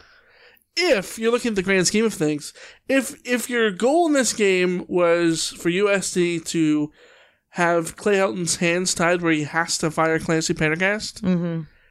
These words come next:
Speaker 1: then giving up forty-two points should have been, should have been it, right?
Speaker 2: Well, I mean, you could make the argument he should have fired Clancy Pendergast at halftime.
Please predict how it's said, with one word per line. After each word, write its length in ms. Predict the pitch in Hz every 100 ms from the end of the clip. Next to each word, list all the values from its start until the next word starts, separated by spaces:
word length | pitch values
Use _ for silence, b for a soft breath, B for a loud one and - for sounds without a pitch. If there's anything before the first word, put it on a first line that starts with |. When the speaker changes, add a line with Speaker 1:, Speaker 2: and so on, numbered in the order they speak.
| b _
Speaker 1:
then 200 | - 180
giving 200 | 175 247
up 140 | 262 -
forty-two 480 | 233 233 202 - 196
points 540 | 202 190 170 - - -
should 280 | - 185
have 80 | 175
been, 320 | 170 151 147 - _
should 160 | - 180
have 80 | 160
been 140 | 151
it, 220 | 160 151 -
right? 220 | 147 156
Speaker 2:
Well, 80 | 247
I 180 | 196
mean, 180 | 208 226
you 120 | 262
could 120 | 294 220
make 180 | 196
the 120 | 180 170
argument 360 | 170 160 165
he 80 | 165
should 140 | 151 175
have 100 | 160
fired 280 | 151 151
Clancy 300 | - 160 151
Pendergast 440 | 165 160 147 151 -
at 120 | 151
halftime. 520 | 147 151 - - -